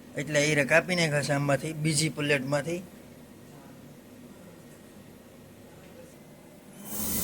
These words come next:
ફાઇનલી મિત્રો, આ પ્લેટ આપણી પૂરી થઈ ગઈ છે.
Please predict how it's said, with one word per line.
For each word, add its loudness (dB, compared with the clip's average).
ફાઇનલી 4
મિત્રો, 4
આ 6
પ્લેટ 2
આપણી 0
પૂરી 0
થઈ 0
ગઈ 0
છે. 0